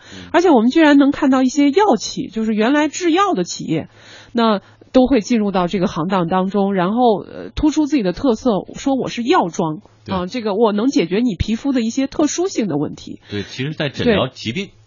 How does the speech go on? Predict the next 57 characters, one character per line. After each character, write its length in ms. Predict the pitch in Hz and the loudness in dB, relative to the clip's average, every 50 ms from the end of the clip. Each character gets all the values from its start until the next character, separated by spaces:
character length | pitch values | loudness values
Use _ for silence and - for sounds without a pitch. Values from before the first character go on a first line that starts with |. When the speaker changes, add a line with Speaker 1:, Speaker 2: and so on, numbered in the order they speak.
| _ - | _ 2
Speaker 2:
对， 220 | - 277 220 185 - - - | 4 4 4 4 2 -6 -14
Speaker 1:
嗯。 140 | 180 165 151 - | -16 -14 -8 -2
Speaker 2:
呃， 160 | - 240 240 | 0 0 0
相 220 | - - 381 466 453 | 2 2 0 2 2
反 160 | 359 190 190 | 2 0 0
还 280 | 185 185 196 233 262 - - | 0 0 2 2 2 0 -2
很 180 | - - 240 185 | -4 -4 -2 0
多 160 | 196 226 294 | 2 2 4
的 120 | 320 277 | 4 2
消 180 | 269 - 254 254 | 2 2 2 2
费 140 | 254 247 - | 2 0 -2
者 120 | - 220 | -2 -2
都 140 | - 254 262 | -2 0 2
会 140 | 277 262 233 | 2 2 2
非 180 | - 320 330 | 2 0 0
常， 240 | - 240 190 170 185 | 0 0 -4 -4 -4
非 160 | 185 - 214 | -4 -4 -4
常 160 | 220 190 185 | -2 -2 -4
买 140 | 202 170 - | -4 -6 -8
账。 240 | - - 196 165 156 - - - - - | -6 -6 -6 -6 -6 -10 -16 -20 -6 0
那 120 | 294 302 | 0 2
在 140 | 262 330 339 | 4 4 4
这 140 | - 381 370 | 6 6 6
个 80 | 277 | 6
时 160 | 262 - 220 208 | 6 4 2 2
候， 240 | 208 214 202 190 - - - - - - | 4 4 4 2 0 -4 -10 -18 -4 0
对 140 | 254 233 | 2 2
于 80 | 226 226 | 2 2
丁 160 | 202 240 233 | 2 2 4
佳 100 | 247 233 | 4 4
怡 120 | 233 220 185 | 4 4 4
来 180 | 165 170 190 | 4 2 2
说， 240 | - - 202 196 175 | 2 2 0 0 0
就 180 | 196 - 247 233 | 0 -2 -2 0
是 140 | - 240 | 2 0
如 220 | - 190 233 285 311 | 2 2 2 2 2
何 120 | 320 302 | 2 0
突 180 | - - - 311 | 0 -2 -4 -4
出 140 | - 311 320 | -2 0 0
你 140 | 269 208 | 0 0
自 160 | - - 269 294 | -2 0 0 0
己 60 | 226 | 0
的 100 | 156 - | 0 -4
特 200 | - - - 175 | -8 -8 -8 -8
色， 300 | 151 - - 123 - - - _ _ _ _ | -8 -8 -8 -10 -10 -10 -14 _ _ _ _
你 240 | - 226 214 175 160 | 0 0 2 2 2
的 200 | 180 214 269 254 | 4 4 4 4
品 200 | - 247 190 143 | 4 2 2 0
牌 200 | 170 170 156 160 | -2 -4 -2 -2
的 100 | 202 190 | -2 -2
定 220 | 190 240 208 196 | 0 -2 0 2
位 180 | 208 202 180 170 | 2 2 2 0
究 220 | - - 247 262 | 0 0 0 2
竟 140 | 240 262 196 | 2 2 0
是 120 | 185 - | 0 -2
什 180 | 160 - - - | -4 -6 -6 -10
么？ 140 | - 92 | -12 -12